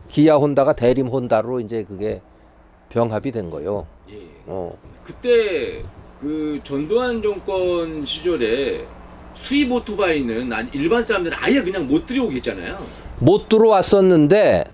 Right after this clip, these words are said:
Speaker 1: 내가 천구백구십 년, 구십 년에 그때 뭘 탔냐면 야마하 파이자 칠오공이라는 거를 탔어요.
Speaker 2: 예, 페이저.
Speaker 1: 어, 그랬는데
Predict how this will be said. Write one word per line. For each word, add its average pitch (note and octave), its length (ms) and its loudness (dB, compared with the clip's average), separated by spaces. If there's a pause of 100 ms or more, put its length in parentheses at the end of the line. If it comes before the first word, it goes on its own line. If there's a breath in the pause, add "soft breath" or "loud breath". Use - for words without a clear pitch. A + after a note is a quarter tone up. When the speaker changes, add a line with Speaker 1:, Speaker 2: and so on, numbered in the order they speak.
(120)
Speaker 1:
내가 F3+ 800 4 (460)
천구백구십 G#3 1900 2
년, C#3+ 340 4 (880)
구십 G#3 280 2
년에 G#3 560 6 (300)
그때 - 240 2
뭘 F3+ 320 6
탔냐면 F3 500 4
야마하 D#3 380 6
파이자 E3+ 480 4
칠오공이라는 C#3 760 0
거를 A#2 460 0 (500)
탔어요. F#2+ 460 -2 (300)
Speaker 2:
예, F#2 180 -18 (100)
페이저. G2+ 200 -18 (300)
Speaker 1:
어, G2+ 520 0
그랬는데 G3 640 2